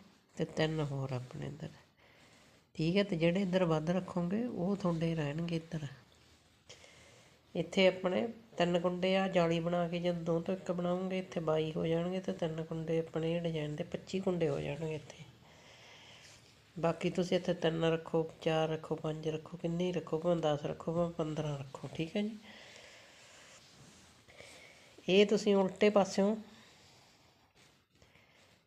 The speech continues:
ਜਦੋਂ ਇਹ ਤੁਸੀਂ ਬਣਾ ਲਿਆ ਡਿਜ਼ਾਈਨ, ਇੱਧਰ ਜਿੰਨੇ ਕੁੰਡੇ ਰੱਖਣੇ ਹੋਏ ਉਨੇ, ਫਿਰ ਜੇ ਡਿਜ਼ਾਈਨ ਪਰ ਉਹਨਾਂ ਨੇ ਤੇਰਾਂ ਇਹ ਡਿਜ਼ਾਈਨ ਦੇ ਬੁਣਨੇ, ਜਿੰਨੇ ਸਨ 'ਚ ਵੱਧ ਘੱਟ ਰੱਖਣੇ, ਤਿੰਨ ਇਹਦੇ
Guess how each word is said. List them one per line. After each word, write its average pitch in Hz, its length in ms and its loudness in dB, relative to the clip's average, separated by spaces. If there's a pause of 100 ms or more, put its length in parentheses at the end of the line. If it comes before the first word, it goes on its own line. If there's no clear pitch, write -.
(400)
ਜਦੋਂ 170 220 4
ਇਹ 208 120 6
ਤੁਸੀਂ 208 240 2
ਬਣਾ 165 240 0
ਲਿਆ 175 180 2
ਡਿਜ਼ਾਈਨ, 175 420 2 (440)
ਇੱਧਰ 175 280 2
ਜਿੰਨੇ 180 340 0
ਕੁੰਡੇ 175 300 0
ਰੱਖਣੇ 170 400 -2
ਹੋਏ 180 200 0
ਉਨੇ, 170 280 0
ਫਿਰ 175 200 2
ਜੇ 180 260 2
ਡਿਜ਼ਾਈਨ 190 320 4
ਪਰ 180 160 -2
ਉਹਨਾਂ 190 200 0
ਨੇ 202 100 0 (100)
ਤੇਰਾਂ 180 280 4
ਇਹ 185 140 2
ਡਿਜ਼ਾਈਨ 165 380 2
ਦੇ 165 100 0
ਬੁਣਨੇ, 160 340 0
ਜਿੰਨੇ 175 300 0
ਸਨ 180 300 -2
'ਚ 190 120 -8
ਵੱਧ 175 240 -4
ਘੱਟ 190 240 -4
ਰੱਖਣੇ, 180 340 -4
ਤਿੰਨ 175 360 0
ਇਹਦੇ 214 340 0